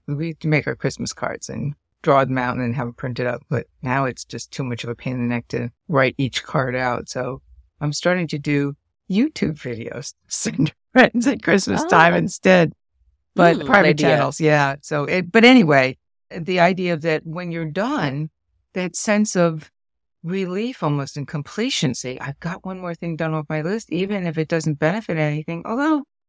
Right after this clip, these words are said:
Speaker 1: I would say cards actually probably do benefit others because now you're passing the joy on to somebody else who's receiving that. And you feel good by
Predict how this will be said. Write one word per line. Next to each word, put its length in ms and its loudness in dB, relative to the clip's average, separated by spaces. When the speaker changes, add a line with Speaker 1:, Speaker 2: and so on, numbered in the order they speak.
Speaker 1:
I 80 -4
would 160 -4
say 460 0
cards 300 4
actually 280 2
probably 280 -2
do 200 -8
benefit 360 0
others 280 -4
because 380 -10
now 200 -4
you're 140 -8
passing 460 -6
the 80 -6
joy 380 -2
on 280 -4
to 80 -6
somebody 420 -4
else 220 -4
who's 200 -6
receiving 520 -8
that. 240 -8
And 160 -2
you 80 -4
feel 180 2
good 240 -6
by 280 -6